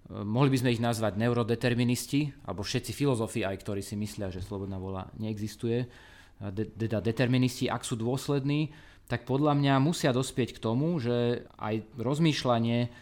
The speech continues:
o slobodnej vôli nie je slobodné.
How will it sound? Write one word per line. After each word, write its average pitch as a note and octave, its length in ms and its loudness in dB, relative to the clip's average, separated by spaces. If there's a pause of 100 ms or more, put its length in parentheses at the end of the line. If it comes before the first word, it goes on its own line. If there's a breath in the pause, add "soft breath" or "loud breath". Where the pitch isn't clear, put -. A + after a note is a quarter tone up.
(140 loud breath)
o A#2 140 -4
slobodnej A#2+ 480 2
vôli A#2+ 560 4
nie C3 240 4
je C3 80 4
slobodné. F#2 560 -2